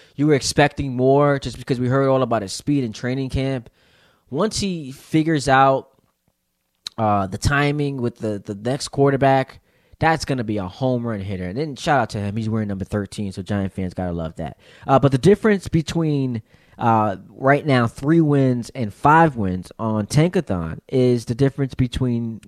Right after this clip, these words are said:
having the fourth pick and the seventeenth pick. That, and that's just two wins. So, uh, y-, these games could be costly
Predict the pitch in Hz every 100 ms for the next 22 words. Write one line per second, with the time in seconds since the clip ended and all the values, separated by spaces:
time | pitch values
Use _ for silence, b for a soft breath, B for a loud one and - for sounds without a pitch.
0 | - 123 123 117 113 104 - 151 135 -
1 | 120 113 - 120 110 107 104 110 - 127
2 | 104 156 196 - - - _ _ _ _
3 | _ _ - - 131 131 175 151 - 156
4 | 156 120 190 110 - - 110 107 95 -
5 | _ _ _ _ _ _ - 104 98 78
6 | 104 110 120 175 - 151 170 160 139 -
7 | 160 135 123 - 151 160 - 117 107 101